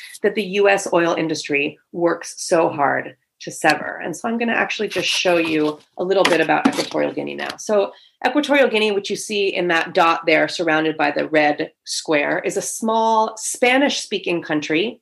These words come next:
on the Atlantic coast of Central Africa. And the country itself has three main land masses. So this is Bioko Island, where the capital city is located. You can see that little word Malabo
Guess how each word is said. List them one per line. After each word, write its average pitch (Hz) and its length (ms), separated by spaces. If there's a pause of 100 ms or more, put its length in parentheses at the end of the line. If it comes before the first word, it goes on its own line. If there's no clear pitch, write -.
on 185 120
the 175 100
Atlantic 170 480
coast 170 320
of 170 100
Central 147 300
Africa. 151 580 (1400)
And 240 120
the 240 40
country 302 300
itself 269 320
has 202 220
three 262 340
main 214 380
land 185 320
masses. - 440
So 196 120
this 233 180
is 226 100
Bioko 208 540
Island, 202 480
where 196 160
the 180 60
capital 185 420
city 220 320
is 185 140
located. 180 480
You 165 40
can 175 140
see 180 140
that 170 180
little 165 240
word 160 160
Malabo 175 580